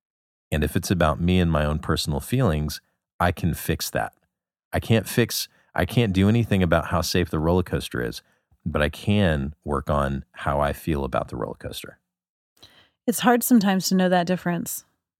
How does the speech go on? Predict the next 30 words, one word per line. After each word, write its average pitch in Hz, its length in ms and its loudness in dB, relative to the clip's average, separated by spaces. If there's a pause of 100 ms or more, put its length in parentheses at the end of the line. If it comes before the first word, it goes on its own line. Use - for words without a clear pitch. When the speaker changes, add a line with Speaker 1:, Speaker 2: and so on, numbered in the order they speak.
(120)
Speaker 2:
between, 180 680 -2
you 196 140 0
know, 170 420 -2
is 170 140 -2
this 196 160 -2
just - 220 -2
my, 190 200 0 (160)
is 190 120 0
this 208 180 0
my 196 120 4
gut 196 260 2
feeling, 247 420 4
or 190 140 4
is 180 140 2
this, - 280 -2
like, 175 420 0 (1500)
my, 180 420 2 (140)
my 175 200 2
fear 180 500 2
and 175 240 0
pessimism 170 520 0
talking? - 540 -4
You 202 140 2
know 196 100 6
what 190 100 6
I 185 80 4
mean? 202 300 6 (140)
<laughs> - 120 -16
Speaker 1:
Yeah. - 380 2 (420)
And 123 280 4